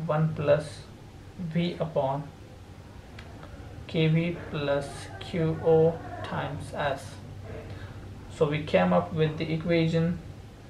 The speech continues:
that is Q I divided by K times V plus Q O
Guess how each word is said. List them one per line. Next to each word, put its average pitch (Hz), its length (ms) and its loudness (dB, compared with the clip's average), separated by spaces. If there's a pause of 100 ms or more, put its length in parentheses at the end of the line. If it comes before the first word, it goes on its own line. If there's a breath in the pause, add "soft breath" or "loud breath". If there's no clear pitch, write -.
(1600)
that 156 240 6
is 147 240 2 (2250)
Q 165 340 -2
I 170 260 6
divided 147 600 2
by 139 380 0 (240)
K 175 260 4
times 170 380 2
V 151 400 -2 (100)
plus 135 640 -2
Q - 360 -2
O 135 260 -2